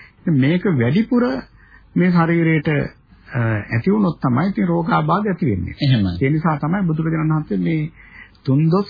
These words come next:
Speaker 1: කිපීම නිසා දැන් අපි සාමාන්‍යයෙන්
Speaker 2: කියන්නේ
Speaker 1: සිංහල
Speaker 2: කිපෙනවා කියලා.
Speaker 1: කිපෙනවා කියලා නේ කියන්නේ.
Speaker 2: එහෙමයි.
Speaker 1: දැන් මොකද සිංහල වෙදකමේ කියන්නේ තුන්දොස් කිපීම නිසා තමයි මේ රෝගේ හැදි-, හැදිලා තියෙන්නේ. ඉතින්
Speaker 2: කිපෙනවා කියන්නේ වැඩි වෙලේ උතුරල යනවා කියන
Speaker 1: උතුරලා යනවා
Speaker 2: අදහස.
Speaker 1: කියන අර්ථයක්.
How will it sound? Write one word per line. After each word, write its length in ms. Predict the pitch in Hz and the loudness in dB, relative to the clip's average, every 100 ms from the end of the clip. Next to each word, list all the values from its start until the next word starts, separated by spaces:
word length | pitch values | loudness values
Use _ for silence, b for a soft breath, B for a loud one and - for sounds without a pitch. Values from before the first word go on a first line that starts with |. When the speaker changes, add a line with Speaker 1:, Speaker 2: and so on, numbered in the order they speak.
| - | -4
Speaker 1:
කිපීම 420 | 143 127 202 196 | -2 2 2 2
නිසා 240 | 131 101 | 0 0
දැන් 160 | 107 107 | -2 -2
අපි 120 | 117 | -2
සාමාන්‍යයෙන් 640 | 120 117 120 127 131 131 123 | -2 0 2 0 0 0 -2
Speaker 2:
කියන්නේ 280 | - 143 165 | -4 -2 0
Speaker 1:
සිංහල 140 | 135 | 0
Speaker 2:
කිපෙනවා 420 | 143 156 147 123 117 | 0 0 0 0 0
කියලා. 320 | 113 101 95 | 0 0 -2
Speaker 1:
කිපෙනවා 340 | 123 143 151 | -2 0 -2
කියලා 220 | 143 160 151 | -2 -2 -2
නේ 80 | |
කියන්නේ. 160 | 143 156 | 0 0
Speaker 2:
එහෙමයි. 180 | 151 135 | -2 -2
Speaker 1:
දැන් 140 | 120 104 | -2 -2
මොකද 220 | 107 104 | -4 -6
සිංහල 320 | - 107 110 110 - | -4 -2 -2 -4 -6
වෙදකමේ 640 | 113 107 107 95 98 151 214 B B B B | -4 -2 -2 -4 -2 -2 -4 B B B B
කියන්නේ 320 | - 120 147 | -4 -2 0
තුන්දොස් 460 | 180 147 147 156 160 - - | 0 0 2 0 -2 -6 -6
කිපීම 400 | 151 143 143 143 | -4 0 0 0
නිසා 300 | 127 127 120 | 0 -2 -2
තමයි 260 | 113 135 | -2 -2
මේ 160 | 180 160 | 0 0
රෝගේ 300 | 156 147 180 | 0 0 -2
හැදි-, 220 | 156 165 | -2 -4
හැදිලා 360 | 135 143 175 139 | -2 0 0 0
තියෙන්නේ. 240 | 117 104 | -2 -2
ඉතින් 140 | 127 117 | -2 -2
Speaker 2:
කිපෙනවා 420 | 131 147 143 131 | 0 0 0 0
කියන්නේ 280 | 123 160 185 | 0 0 0
වැඩි 200 | 143 143 | 0 0
වෙලේ 220 | 156 175 - | 0 0 -2
උතුරල 360 | 156 160 160 | -2 0 0
යනවා 320 | 156 151 151 151 | 0 0 -2 -2
කියන 180 | 151 | -2
Speaker 1:
උතුරලා 260 | 151 143 139 | 0 0 0
යනවා 240 | 139 139 | -2 -2
Speaker 2:
අදහස. 140 | 147 139 | 0 0
Speaker 1:
කියන 140 | 185 | 2
අර්ථයක්. 440 | 190 175 - 98 | 0 0 -2 -4